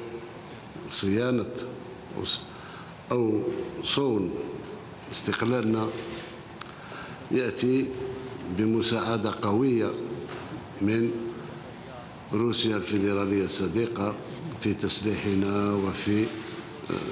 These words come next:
الدفاع عن حريتنا في ظروف إقليمية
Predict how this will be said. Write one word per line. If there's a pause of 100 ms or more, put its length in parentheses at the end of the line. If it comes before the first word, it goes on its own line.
الدفاع (280)
عن
حريتنا (280)
في (1700)
ظروف
إقليمية